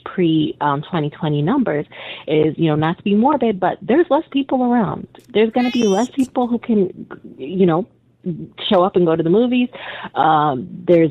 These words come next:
disabled people who can't do it anymore. There's children whose guardians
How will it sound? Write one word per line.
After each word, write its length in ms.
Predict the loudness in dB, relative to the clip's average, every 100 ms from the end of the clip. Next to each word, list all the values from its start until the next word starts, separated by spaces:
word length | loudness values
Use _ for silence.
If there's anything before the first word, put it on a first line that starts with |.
| 0
disabled 440 | 2 2 2 -2
people 260 | -4 -2 0
who 60 |
can't 240 | 0 -2 2
do 80 | 2
it 80 |
anymore. 340 | 2 2 2 0
There's 300 | 2 2 0 -4
children 360 | -2 0 0 0
whose 260 | 0 -2 0
guardians 560 | 0 2 2 2 0